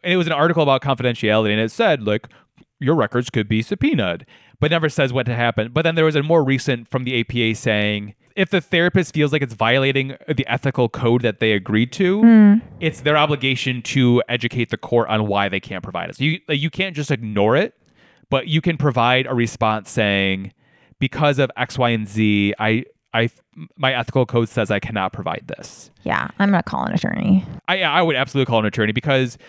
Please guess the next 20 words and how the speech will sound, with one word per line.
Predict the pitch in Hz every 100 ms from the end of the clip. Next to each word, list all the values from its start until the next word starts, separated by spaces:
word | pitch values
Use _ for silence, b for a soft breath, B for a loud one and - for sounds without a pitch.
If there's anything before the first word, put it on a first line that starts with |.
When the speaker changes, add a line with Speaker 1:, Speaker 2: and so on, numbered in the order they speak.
| -
Speaker 1:
Redmond's | 127 127 156 156 139 131 131 123 - - _ _ _ _ _ _ _ _ _ _ _ _ _ _ _
therapist, | - 143 139 113 107 104 - - _
the | 143
judge, | 120 113 139 143 143 127
uh, | 131 127 98
censured | 85 - 131 - 180
her | 185 208 226
and | - 135
then, | 135 123 - - _
uh, | 127 113 101 - -
fined | - - 143 151 143
her | 131 127 127 123
the | 123
legal | 113 135 113
fees | 95 98 92 98
of |
the, | 101 101
of | - 104
the | 101 95 -
trial | 110 98 - -